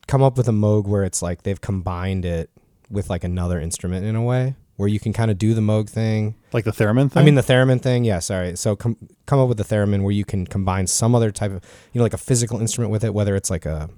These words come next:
Speaker 2: Dude, that's kind of the thing
Speaker 1: some
Speaker 2: with
Speaker 1: kind
Speaker 2: this,
Speaker 1: of
Speaker 2: too, is,
Speaker 1: drum
Speaker 2: like,
Speaker 1: pad or something.
Speaker 2: you, you, it has C V output, so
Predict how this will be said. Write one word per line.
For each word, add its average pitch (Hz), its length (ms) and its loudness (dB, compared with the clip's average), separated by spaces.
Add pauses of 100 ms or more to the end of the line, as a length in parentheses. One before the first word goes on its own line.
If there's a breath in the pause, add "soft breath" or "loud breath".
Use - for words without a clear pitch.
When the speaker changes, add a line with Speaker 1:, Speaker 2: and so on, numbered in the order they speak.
(100)
Speaker 2:
Dude, 175 160 6
that's 147 180 4
kind 175 180 0
of 165 60 2
the 147 60 2
thing 220 180 -2
Speaker 1:
some 427 80 -2
Speaker 2:
with 403 80 0
Speaker 1:
kind 131 100 4
Speaker 2:
this, 90 80 2
Speaker 1:
of 87 60 -4
Speaker 2:
too, 277 220 0
is, 151 100 0
Speaker 1:
drum 139 180 6
Speaker 2:
like, 143 60 -2
Speaker 1:
pad 135 280 2
or 127 60 -4
something. 135 260 -4
Speaker 2:
you, 147 120 2
you, 135 280 0
it 120 120 0
has 131 180 2
C 143 200 2
V 135 160 4
output, 139 340 0
so 107 320 0